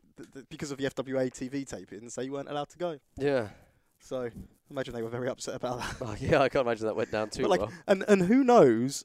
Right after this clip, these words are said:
Speaker 1: And, and, but, and, uh, I'm sure Dean Allmark will tell you by his own accounts. Like, so I, I don't think it went swimmingly for them.
Speaker 2: Mm-hmm.
Speaker 1: And I think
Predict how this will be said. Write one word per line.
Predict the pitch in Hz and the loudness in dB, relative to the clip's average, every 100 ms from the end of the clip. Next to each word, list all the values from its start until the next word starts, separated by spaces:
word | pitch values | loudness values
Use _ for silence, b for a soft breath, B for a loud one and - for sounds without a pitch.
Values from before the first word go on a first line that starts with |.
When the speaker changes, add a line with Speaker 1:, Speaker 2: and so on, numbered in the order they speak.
| _ | _
Speaker 1:
And, | 175 175 | 0 2
and, | 170 165 156 | 0 -2 -2
but, | 180 175 - | 2 2 0
and, | 170 156 - _ | 0 0 -2 _
uh, | 160 156 | -2 0
I'm | 147 135 | 0 -4
sure | - 139 | -8 -6
Dean | 131 127 | -6 -6
Allmark | 131 120 127 | -4 -6 -6
will | |
tell | 123 | -8
you | 117 | -8
by | 113 113 | -6 -6
his | 113 - - | -6 -12 -6
own | 143 131 | -4 -4
accounts. | 107 110 98 - | -8 -12 -12 -14
Like, | 107 107 _ b b b | -12 -12 _ b b b
so | - 185 - - - | -2 -2 -2 -14 -8
I, | 156 - - | -8 -8 -10
I | 143 | -6
don't | - 143 | -4 -4
think | - 127 131 | -6 -14 -10
it | 127 | -6
went | 120 117 _ _ | -8 -8 _ _
swimmingly | - - 170 139 113 107 | -14 -6 -6 -4 -8 -10
for | - 107 101 | -14 -14 -14
them. | 95 - 127 | -16 -18 -16
Speaker 2:
Mm-hmm. | 123 135 - | -14 -16 -14
Speaker 1:
And | 127 | -10
I | 120 | -8
think | 127 113 | -8 -12